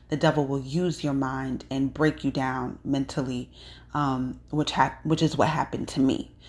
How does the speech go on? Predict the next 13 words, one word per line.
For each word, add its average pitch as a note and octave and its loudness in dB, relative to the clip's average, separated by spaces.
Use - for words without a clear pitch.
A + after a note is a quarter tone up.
I D#3 2
lost D3 0
all C3+ 0
faculties - -2
of A#2+ -2
my B2+ -2
mind, C#3 2
but E3+ 0
that's D3+ 4
another A#2 0
day, - -8
another - -4
story. - -10